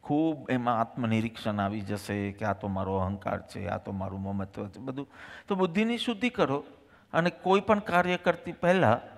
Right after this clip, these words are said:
consult your intellect. એને પૂછ્યા વિના નહીં કરવાનું. ગુરુને પૂછાય તો, તો બેસ્ટ છે, પણ એક લેવલ પર એ ડિપેન્ડન્સી પણ મને નહીં જોઈએ.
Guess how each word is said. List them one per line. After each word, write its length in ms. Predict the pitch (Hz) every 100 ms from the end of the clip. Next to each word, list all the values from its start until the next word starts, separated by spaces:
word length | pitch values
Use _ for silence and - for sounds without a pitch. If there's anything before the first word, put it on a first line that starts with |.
| - _ _ _ _ _ -
consult 420 | 233 240 196 147
your 140 | 127 107
intellect. 580 | 98 110 95 90 - - - - _ _ _ _ _
એને 180 | 117 156
પૂછ્યા 360 | 175 170 - 190
વિના 260 | 175 170
નહીં 200 | 190 226
કરવાનું. 340 | - 95 95 92 - - -
ગુરુને 360 | 107 123 160 175
પૂછાય 320 | 165 165 180
તો, 120 | 175
તો 140 | 175 185
બેસ્ટ 420 | 151 190 196 -
છે, 60 |
પણ 260 | 180 - 175 143
એક 220 | 170 -
લેવલ 320 | 143 143 170
પર 200 | 170 180
એ 100 | 170
ડિપેન્ડન્સી 640 | 156 151 170 170 175 170 170
પણ 140 | 185
મને 240 | 170 165
નહીં 200 | 143 175
જોઈએ. 340 | 160 104 92